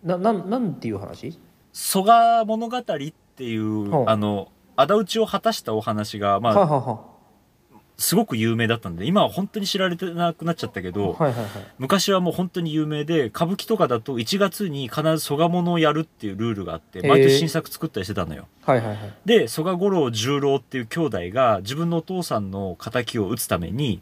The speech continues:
Speaker 1: ふんふん。
Speaker 2: 工藤祐経っていう、あの、頼朝の手下みたいな人に、あの、変装してつ-、近づくっていうエピソードがたくさんあって、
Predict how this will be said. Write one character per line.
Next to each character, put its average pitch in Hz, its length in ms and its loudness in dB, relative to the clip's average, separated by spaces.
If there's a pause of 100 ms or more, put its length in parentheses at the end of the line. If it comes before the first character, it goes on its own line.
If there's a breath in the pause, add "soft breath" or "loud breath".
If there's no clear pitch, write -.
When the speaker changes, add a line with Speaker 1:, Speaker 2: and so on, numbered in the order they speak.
Speaker 1:
ふ 139 80 -6
ん - 20 -4
ふ 117 140 -12
ん。 104 180 -14
Speaker 2:
工 - 120 2 (140)
藤 120 40 0
祐 151 400 -4
経 143 80 0
っ 139 40 -6
て - 260 -8
い 127 80 0
う、 123 400 0
あ 101 140 0
の、 98 100 -4
頼 135 240 2
朝 180 120 0 (140)
の 165 320 2
手 - 100 -10
下 180 220 0
み 131 100 -4
た 107 100 0
い 98 40 -2
な 90 80 -6
人 95 200 -8
に、 92 280 -6 (640 soft breath)
あ 107 140 2
の、 98 340 -4
変 208 240 2
装 208 180 2
し 175 100 -6
て 165 100 -12
つ-、 - 260 -8
近 - 200 0
づ 143 140 -2
く - 180 -12
っ - 20 -16
て - 180 -10
い 101 80 0
う 110 40 4
エ - 20 -2
ピ - 100 -6
ソ 107 100 0
ー - 40 -2
ド 90 60 -6
が 85 40 -4
た 110 140 -8
く - 80 -8
さ 131 80 0
ん 127 100 2
あ 127 60 2
っ - 40 -10
て、 135 400 -4